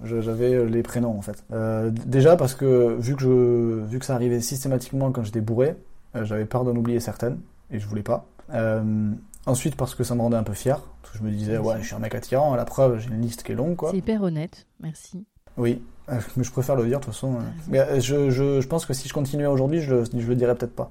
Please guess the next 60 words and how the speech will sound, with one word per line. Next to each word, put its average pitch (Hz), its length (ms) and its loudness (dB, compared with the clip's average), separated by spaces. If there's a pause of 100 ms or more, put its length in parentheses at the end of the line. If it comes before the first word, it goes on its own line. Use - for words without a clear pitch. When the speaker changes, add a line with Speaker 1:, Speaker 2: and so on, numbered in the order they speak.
(100)
Speaker 2:
<laughs> - 0 - (480)
Speaker 1:
Mais, 107 280 0
euh, 104 560 -4 (260)
c'est - 200 -10
une 113 120 -4
phase 135 280 6
que 123 100 -2
j'ai 117 160 2
été, 120 300 2
qui 131 100 -12
fait 117 100 -6
partie 113 240 -6
de 123 60 -2
ma 117 80 -4
construction. 139 460 -6
Speaker 2:
Bien 131 100 -2
sûr. 123 80 -8 (1080)
Speaker 1:
Et, 117 220 4
euh, 117 240 2
je 101 100 -4
pense 139 220 0
aussi 139 240 0
dans 151 120 0
cette 127 200 -2
liste 147 180 -2
que 127 100 0
je 113 60 0
retrouvais, 131 460 2
euh, 113 720 4
une, 110 220 -6 (100)
un 117 100 -4
peu 117 100 -2
de 131 40 -8
confiance 123 320 -2
en 123 60 0
moi 143 120 2
parce 127 140 -6
que - 80 -10
je 110 80 -4
me 117 80 0
disais 117 240 0
que - 100 -4
ma 117 140 0
vie 123 160 -2
ne 131 60 0
se 117 160 -4
limitait 135 360 0
pas 135 300 2 (320)
à 113 140 -6
juste 123 200 -8
picoler. 117 340 -4 (280)
Dans 120 180 -6
ma 113 120 0
vie 123 200 2
professionnelle, 127 600 0
dans 127 100 0
ma 117 100 0
recherche 120 360 -2
de 120 80 0
moi-même, 123 340 0